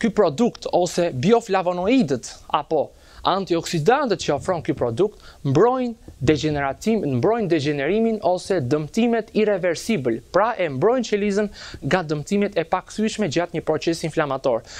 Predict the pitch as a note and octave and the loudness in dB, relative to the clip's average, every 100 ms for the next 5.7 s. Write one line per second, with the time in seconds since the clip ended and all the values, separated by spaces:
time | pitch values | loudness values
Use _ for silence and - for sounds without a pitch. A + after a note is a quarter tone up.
0 | - - G3+ D3 - - E3+ G3+ B3 A#3+ | -4 2 2 2 -2 0 0 2 0 0
1 | B3 A#3 A#3+ A#3 A#3 - - - C#3 - | 0 0 0 0 -4 -10 -10 -4 -4 -4
2 | A#2+ A2+ F3+ A3+ A#3+ B3 B3 A#3+ A#3+ - | -6 0 0 2 0 -2 -2 -2 -2 -2
3 | A#3+ F#3+ C#3 F3 A3+ B3+ B3 A#3+ A#3 - | -2 -2 -2 -2 2 2 4 4 2 2
4 | A3+ - - - - - C#3+ A#3 B3 A#3 | -2 -2 -12 -18 -8 2 4 6 4 0
5 | F3+ E3 - G#3+ A3 A3 | -2 -4 -2 0 0 -2